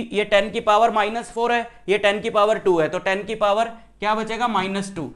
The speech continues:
जिसको मैं ऊपर ले जाऊंगा तो वो टेन की पावर टू हो जाएगा, है ना? यहाँ टेन की पावर माइनस टू बचेगा, ऊपर ले गया टेन की पावर टू हो गया। यहाँ पे वन पॉइंट सेवन है, यानी कि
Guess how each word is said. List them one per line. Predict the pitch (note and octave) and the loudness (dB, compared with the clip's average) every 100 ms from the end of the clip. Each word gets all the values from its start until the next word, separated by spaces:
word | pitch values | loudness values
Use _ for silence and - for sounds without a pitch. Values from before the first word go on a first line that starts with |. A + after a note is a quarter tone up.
| - - | -18 -10
जिसको | E3+ F3+ A3 | -8 -6 -4
मैं | A3 | -4
ऊपर | G#3 G3 A#3 | -4 -4 -4
ले | A#3 A3 | -2 0
जाऊंगा | A3 A3+ A#3 | -2 0 -4
तो | A#3 A#3 | -2 -4
वो | A#3 | -2
टेन | G#3 G#3 | -2 -2
की | G3+ A3 | -6 0
पावर | G#3+ G#3+ G3+ | 2 2 -2
टू | G3+ G3+ | -4 -4
हो | E3 | -4
जाएगा, | C3 D3 C#3 | -6 -10 -8
है | E3 | -4
ना? | B3 | -2
यहाँ | A3+ G#3 | 0 2
टेन | F#3+ F#3+ | 0 0
की | F#3+ | -2
पावर | G3+ G#3 G#3 | 0 0 0
माइनस | F#3+ G3+ G#3 | -2 -4 -6
टू | A3+ | -4
बचेगा, | G3+ G3+ G#3+ G#3+ | -4 -2 2 4
ऊपर | F#3+ A3 | 4 0
ले | G#3+ G#3+ | 0 2
गया | A3+ | 2
टेन | A3 G3 G3+ | 2 2 0
की | G#3 | 0
पावर | G3 G3 F3+ | 4 4 2
टू | F#3 | 2
हो | D#3+ C#3 | 0 -2
गया। | C3+ C#3 - - - | -6 -8 -16 -12 -2
यहाँ | F3 G3 | 0 2
पे | G#3 | 0
वन | G#3+ G3+ G3 | 0 -2 -2
पॉइंट | A3 A3 G#3+ | -4 -4 -2
सेवन | F3 D#3 D3+ | -2 0 -2
है, | D3 - - - - - - - - - | -4 -6 -8 -10 -10 -10 -10 -12 -10 -4
यानी | D#3+ G3 A#3 | 0 0 0
कि | F3+ | -4